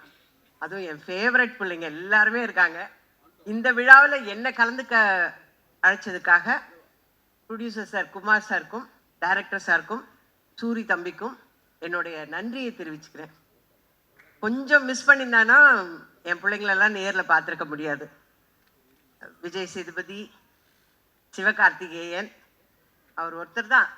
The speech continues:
பேலன்ஸ்ல இருக்காரு. சிவகார்த்திகேயன்,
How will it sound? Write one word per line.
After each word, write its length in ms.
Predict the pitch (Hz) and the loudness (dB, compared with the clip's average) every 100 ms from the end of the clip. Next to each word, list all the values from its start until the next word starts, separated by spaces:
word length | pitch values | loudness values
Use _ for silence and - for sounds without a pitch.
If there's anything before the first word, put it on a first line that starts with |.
| _ - - _ - | _ -20 -20 _ -10
பேலன்ஸ்ல 680 | 320 185 247 240 254 - | -2 2 2 2 -6 -8
இருக்காரு. 440 | 170 - 208 170 160 _ _ _ _ _ - - - | -8 -4 -4 -4 -8 _ _ _ _ _ -20 -20 -18
சிவகார்த்திகேயன், 840 | 190 196 190 185 185 170 180 185 | -6 -2 0 -2 -4 -10 -8 -8